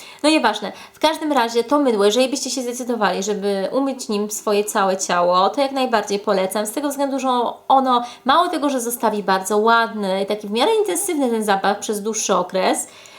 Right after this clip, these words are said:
e, to jeszcze nie wysuszy Waszej skóry, tylko ładnie tak, e, też, no,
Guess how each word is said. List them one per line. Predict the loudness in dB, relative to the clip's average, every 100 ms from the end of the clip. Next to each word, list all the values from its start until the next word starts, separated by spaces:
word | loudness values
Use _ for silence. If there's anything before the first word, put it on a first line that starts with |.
| -16 -2
e, | 2 4 2
to | 4 4
jeszcze | 4 4 2 0 -2
nie | 0
wysuszy | 0 -2 -2 0
Waszej | 0 -2 -6
skóry, | -4 -6 -4
tylko | -4 2
ładnie | 2 2 0 0
tak, | 0 -2 -2
e, | 0 0
też, | -2 -4 -6 -6
no, | -2 0